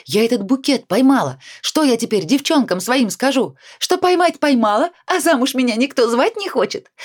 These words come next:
А родителям мне что говорить? Что ты меня просто использовал, да?» Леша молча развернулся, заставив мелкий гравий под подошвами туфель заскрипеть от напряжения,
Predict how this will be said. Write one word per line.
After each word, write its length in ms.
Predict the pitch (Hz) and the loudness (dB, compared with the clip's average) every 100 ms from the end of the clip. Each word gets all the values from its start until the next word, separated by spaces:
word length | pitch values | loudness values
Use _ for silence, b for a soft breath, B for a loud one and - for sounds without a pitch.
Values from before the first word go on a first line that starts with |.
| B | B
А 60 | 415 | -2
родителям 640 | 453 415 381 381 370 330 | 2 4 6 4 4 -2
мне 180 | 320 330 | -2 -4
что 220 | 302 320 | -2 -2
говорить? 460 | 285 285 285 277 269 B B | 0 2 2 0 -2 B B
Что 180 | - | -2
ты 160 | 349 320 | 0 2
меня 200 | 302 294 | 4 2
просто 340 | 277 285 277 | 2 -2 0
использовал, 500 | 285 - 494 311 240 | -2 2 2 2 2
да?» 160 | 208 349 480 _ _ _ _ _ _ _ _ _ _ _ _ _ _ _ _ | 2 0 0 _ _ _ _ _ _ _ _ _ _ _ _ _ _ _ _
Леша 360 | 139 196 220 196 | -2 0 0 -2
молча 420 | 185 190 - 175 | 0 -2 -2 -2
развернулся, 800 | 151 147 175 190 247 254 - 107 _ _ _ - | 0 0 0 2 2 0 -6 -16 _ _ _ -8
заставив 580 | 127 143 160 151 151 143 | -4 -2 -2 -2 -2 -4
мелкий 400 | 151 147 139 127 | -4 -4 -4 -4
гравий 360 | 143 226 196 | -2 0 -2
под 180 | - 131 | -4 -4
подошвами 540 | 139 131 131 - 117 | -2 0 -2 -2 -6
туфель 440 | 120 220 220 190 - _ | -2 -4 -2 -4 -6 _
заскрипеть 540 | 147 160 - 175 202 185 | -4 -4 -2 -2 -2 -2
от 100 | 175 | -4
напряжения, 760 | 160 160 160 127 110 104 - | -6 -4 -4 -6 -8 -14 -18